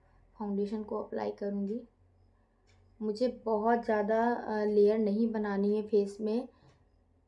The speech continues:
मुझे बिल्कुल light सा makeup चाहिए है। और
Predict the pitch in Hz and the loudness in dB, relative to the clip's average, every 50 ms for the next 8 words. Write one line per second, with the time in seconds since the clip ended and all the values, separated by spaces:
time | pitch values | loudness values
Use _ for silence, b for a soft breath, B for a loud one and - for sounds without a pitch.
0 | _ _ _ _ _ - 214 208 208 208 226 208 208 214 208 220 240 240 233 226 | _ _ _ _ _ -8 -4 -2 2 2 2 2 2 0 0 2 2 2 4 4
1 | 220 196 190 208 208 202 - - - 240 233 226 214 208 208 220 208 - - 220 | 2 2 2 2 2 0 -4 -6 -2 0 2 2 2 0 -2 -4 -8 -8 -4 -2
2 | 202 202 196 208 202 202 208 240 254 - 220 208 208 214 233 247 | -2 0 2 2 2 2 0 -2 -2 -2 -2 -2 -2 -2 -4 -8